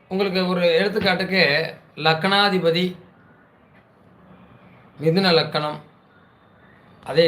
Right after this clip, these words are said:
இது மிதுன லக்கணத்துடைய அதிபதி புதன். இது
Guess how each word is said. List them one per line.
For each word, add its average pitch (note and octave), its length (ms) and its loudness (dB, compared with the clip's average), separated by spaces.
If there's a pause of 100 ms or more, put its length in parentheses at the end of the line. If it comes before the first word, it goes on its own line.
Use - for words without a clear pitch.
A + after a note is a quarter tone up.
இது D#3 160 2 (1160)
மிதுன F#3+ 280 2
லக்கணத்துடைய E3 480 -2
அதிபதி C#3+ 220 -4 (100)
புதன். D3+ 220 -6 (2500)
இது F#3 80 4